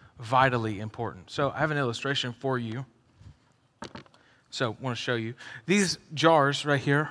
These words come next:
represent time. You and I all have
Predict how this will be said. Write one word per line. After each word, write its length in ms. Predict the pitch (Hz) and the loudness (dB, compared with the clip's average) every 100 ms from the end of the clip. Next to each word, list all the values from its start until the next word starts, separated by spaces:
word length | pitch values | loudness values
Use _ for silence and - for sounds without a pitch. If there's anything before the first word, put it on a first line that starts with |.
| 143 | 2
represent 720 | 143 131 139 127 127 - - _ - | 2 4 2 2 0 -4 -18 _ -6
time. 380 | - 120 90 - _ _ _ _ _ _ - _ _ | -2 0 -2 -12 _ _ _ _ _ _ -20 _ _
You 200 | 113 165 | -2 2
and 100 | 165 | 4
I 260 | 110 123 170 - | 2 0 -4 2
all 260 | 127 143 | 6 6
have 520 | 131 120 104 104 110 | 6 4 4 2 -2